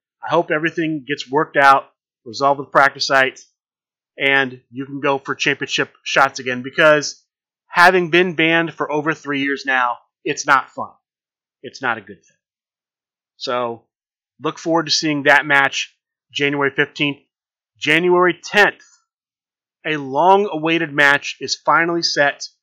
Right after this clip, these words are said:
to go down after Talk of the Universe, I believe. The L F F Tri-State Champion, John Press One P, will take on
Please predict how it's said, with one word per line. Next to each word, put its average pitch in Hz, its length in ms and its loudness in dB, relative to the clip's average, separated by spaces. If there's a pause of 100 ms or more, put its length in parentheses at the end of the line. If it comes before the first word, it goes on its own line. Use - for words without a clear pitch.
(220)
to 135 100 -6
go 143 280 2
down 135 440 4 (460)
after 156 300 6
Talk 151 260 4
of 123 80 -16
the 131 60 -6
Universe, 131 380 -2
I 120 100 2
believe. 113 480 -12 (1500)
The 135 220 -8
L 185 160 6
F 196 120 0
F 196 160 6
Tri-State 190 600 2
Champion, 143 600 -2 (920)
John 151 400 4
Press 165 360 0
One 175 180 0
P, 135 480 -6 (920)
will 135 140 -4
take 185 340 0
on 151 400 4